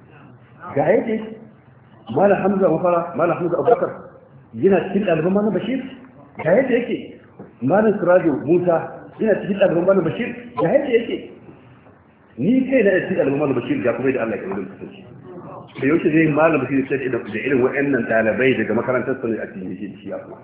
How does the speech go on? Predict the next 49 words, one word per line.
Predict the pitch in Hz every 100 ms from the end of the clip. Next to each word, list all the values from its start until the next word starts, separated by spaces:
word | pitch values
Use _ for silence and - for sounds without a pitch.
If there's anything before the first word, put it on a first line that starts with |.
| - - 170 156 - - - - - - - - -
Saboda | 98 139
haka | 135
abu | 117 131
ne |
wanda | 131 131
ya | 123
zo | -
a | -
wancan | -
lokaci, | 143 147 - - - - - -
kuma | 131
kayan | 139 139
bai | 131 143 139
ya | 139
diga | 135 135
muku | 135 131
cewa | 123 120 -
suna | 156 127 110
zuwa | 139 131 113
sosai, | 101 131
suna | 131 127
ribantar | 104 120 131 117
mutane, | 127 131 123 139 - - -
to | 117
kuma | 123
Allah | 131 120
ya | 107
ba | 123
su | 95
iko | 123 110
suka | - 110
samu | 95 104
irin | 120
wannan | 98 98 104
shiga | - -
ba. | - - - _ _ -
Amma | - 127 135 -
tabbas | - 170 175 - - - - -
Malam | 107 123 143 139
Azzakzaki | 113 95 135 131 120 127
yana | 131 113
zuwa | 113
har | 117
gidan | 131
Malam | 135 123 98
Bashir. | - - - - _ -
Kuma | 135 147
manyan | 214 185
manyan | 175 160 135 -